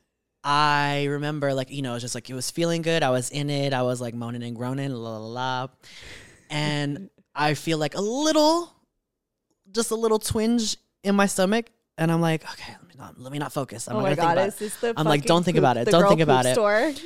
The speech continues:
Speaker 2: Poop story too? Oh my God, oh my God, oh my God, oh my God.
Speaker 1: <laughs> I was like, "Let me not think about it," right? So he's, like, hitting it, hitting it, hitting it. And I thought he was, like, he was hitting it, like, faster and harder. And so I was
Speaker 2: Ah.
Speaker 1: like, usually when they do that, he's probably, like, about to bust. And I was like, "Okay, that's great." We were already going for, like, thirty, forty minutes. So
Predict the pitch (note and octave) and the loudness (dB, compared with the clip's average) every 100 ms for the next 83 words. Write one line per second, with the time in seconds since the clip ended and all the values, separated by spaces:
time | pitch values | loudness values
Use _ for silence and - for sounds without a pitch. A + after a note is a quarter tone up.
0 | - D4 - - C4+ A3 B3 C#4 - C4+ | -12 -10 -6 -2 0 0 0 0 -2 -2
1 | A3+ D4+ - A3+ E3+ F3+ F3+ E3+ F3 E3 | 0 -2 0 0 0 0 -2 -2 -2 -2
2 | E3 F3 E3+ E3+ - - E3 E3 E3 F#3 | -2 -2 -2 -4 -8 -6 -2 0 0 0
3 | F3+ D#3 C3+ A2 C3+ D3 _ _ _ - | 0 0 -2 0 0 0 _ _ _ -10
4 | - D3 C#3 C3+ C3+ B2+ - C3+ B2+ A#2+ | -2 2 4 2 0 -4 -6 -6 -6 -8
5 | B2+ B2 A#2 G#2 G#2 - - C3 C3 C3+ | -8 -8 -8 -12 -14 -16 -8 -4 -2 2
6 | F3+ - F3+ D#3+ C#3+ C3 - - E3+ F#3 | 2 2 0 0 0 -2 -6 -4 -2 -2
7 | E3 F3+ F3+ D#3 C3 - - A#2+ B2+ - | -4 -4 -2 -2 -4 -8 -10 -6 -6 -6
8 | D#3+ D#3 C#3 C3+ B2 B2 F3 A#3+ - - | -4 -4 -4 -8 -10 -8 -6 -8 -10 -18
9 | - - - - D#3+ D#3 E3 D#3 D#3+ C#3+ | -20 -20 -12 -4 -2 0 0 2 0 -4
10 | - C#3 F#3+ G#3 A3+ F#3+ E3 C#3+ E3 C3+ | -8 -6 -2 0 0 0 -2 -4 -2 -2
11 | A#2 C3 B2 - C3+ C3 B2 A#2+ A#2 A#2+ | -4 -8 -12 -6 -2 0 0 -2 -6 -6
12 | A#2 G#2 - A#2+ A#2+ A#2+ A#2 - - F#3+ | -10 -10 -10 -10 -10 -10 -12 -14 -12 -10
13 | F3 F3+ C#3+ A#2+ D3+ F3+ G3+ D3 C3 D3+ | -8 -6 -6 -4 -4 -2 -2 0 2 2
14 | B2 A#2+ B2 A#2 A2+ - B2+ A#2+ A#2 - | 0 -4 -4 -4 -6 -8 -8 -8 -8 -8
15 | A#2 A#2 A#2 C3+ F#2+ - - | -8 -6 -6 -6 -8 -10 -4